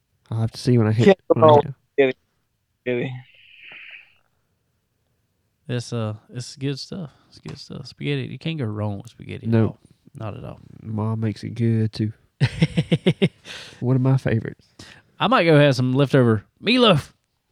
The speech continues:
Speaker 3: Ma,
Speaker 2: Hey.
Speaker 1: <laughs>
Speaker 3: meatloaf, now. <laughs> Oh, good deal. All right. Well, uh, we sure appreciate y'all coming on, hanging out with us. Like I said, we appreciate all our affiliates. But, uh,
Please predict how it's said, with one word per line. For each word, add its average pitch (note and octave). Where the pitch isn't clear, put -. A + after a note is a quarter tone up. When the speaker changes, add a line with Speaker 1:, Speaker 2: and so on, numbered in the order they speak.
Speaker 3:
Ma, A#3
Speaker 2:
Hey. C#3+
Speaker 1:
<laughs> B2
Speaker 3:
meatloaf, B3
now. C4
<laughs> F4+
Oh, F3+
good D#3+
deal. B2
All D3
right. B2+
Well, C3
uh, B2
we B2+
sure D3
appreciate C3+
y'all B2+
coming C3
on, B2
hanging C3
out C3
with C3+
us. C3
Like A#2+
I -
said, B2
we A#2
appreciate A2+
all A2
our G#2+
affiliates. A2
But, A#2
uh, A#2